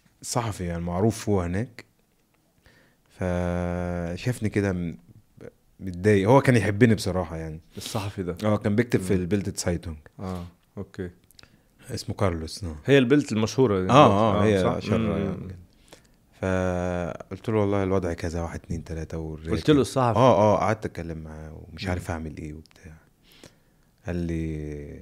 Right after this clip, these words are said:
Speaker 1: "أنا عندي فكرة". يعني بعد فترة كده قال لي: "أنا عندي فكرة".
Speaker 2: آه، عرفت
Speaker 1: كان
Speaker 2: الفكرة
Speaker 1: هو
Speaker 2: خلاص.
Speaker 1: معايا و-، وأنا وال-، بقى صاحبي خلاص بقى، المترجم ده
Speaker 2: آه.
Speaker 1: اللي هو كان بيدرس لي السوري ده بقى صاحبي، صديقي
Speaker 2: بس.
Speaker 1: يعني.
Speaker 2: أيوة.
Speaker 1: فقعدنا مع بعض، قال لي: "بص،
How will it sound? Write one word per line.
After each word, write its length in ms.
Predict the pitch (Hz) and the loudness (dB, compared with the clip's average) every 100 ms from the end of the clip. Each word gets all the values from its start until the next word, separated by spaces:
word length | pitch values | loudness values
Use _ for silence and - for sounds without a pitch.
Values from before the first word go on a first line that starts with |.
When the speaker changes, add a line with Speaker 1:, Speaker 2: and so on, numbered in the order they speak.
| - | -10
Speaker 1:
"أنا 120 | 85 | -4
عندي 220 | 85 80 | -4 -6
فكرة". 260 | - - - | -14 -20 -14
يعني 380 | 87 85 92 - - | -8 -4 -4 -6 -2
بعد 200 | 98 98 | 0 2
فترة 220 | 135 143 | 2 2
كده 100 | 110 | 0
قال 80 | 107 | 0
لي: 60 | 107 | 0
"أنا 80 | 92 | 0
عندي 180 | 92 85 | -2 -4
فكرة". 260 | 87 - - | -8 -8 -14
Speaker 2:
آه، 200 | 92 92 | -12 -8
عرفت 320 | 90 101 - 95 | -6 -6 -8 0
Speaker 1:
كان 140 | 107 | 4
Speaker 2:
الفكرة 80 | 123 | 8
Speaker 1:
هو 420 | 151 127 110 101 90 | 10 10 8 6 4
Speaker 2:
خلاص. 100 | 87 | 2
Speaker 1:
معايا 400 | 92 101 131 160 | 0 2 4 4
و-، 600 | 156 143 139 139 - 123 | 4 2 0 -2 0 4
وأنا 140 | 135 | 6
وال-، 600 | 131 110 98 95 92 90 - - - - | 8 8 6 2 0 -6 -8 -14 -20 -6
بقى 180 | 123 131 | 0 6
صاحبي 280 | 165 135 117 | 6 6 6
خلاص 180 | 117 117 | 6 6
بقى، 120 | 120 | 4
المترجم 460 | 113 139 143 139 131 | 6 6 6 6 6
ده 160 | 156 | 8
Speaker 2:
آه. 20 | |
Speaker 1:
اللي 220 | 147 123 127 | 8 8 6
هو 100 | 131 | 6
كان 120 | 123 | 6
بيدرس 340 | 117 123 151 | 8 8 6
لي 60 | 123 | 0
السوري 360 | 107 - 147 | -2 4 6
ده 100 | 147 | 8
بقى 160 | 139 104 | 6 6
صاحبي، 260 | 143 120 107 | 6 6 4
صديقي 420 | 117 139 143 104 | 6 6 6 2
Speaker 2:
بس. 60 | |
Speaker 1:
يعني. 160 | 98 90 - | 0 -2 -8
Speaker 2:
أيوة. 220 | 92 87 85 - - - - | -8 -8 -10 -14 -18 -20 -4
Speaker 1:
فقعدنا 400 | - 123 160 160 | 4 8 8 8
مع 160 | 151 123 | 4 6
بعض، 280 | 139 139 101 | 4 4 2
قال 100 | 117 | 2
لي: 120 | 113 | 2
"بص، 400 | 110 131 - - | 0 -4 -8 -14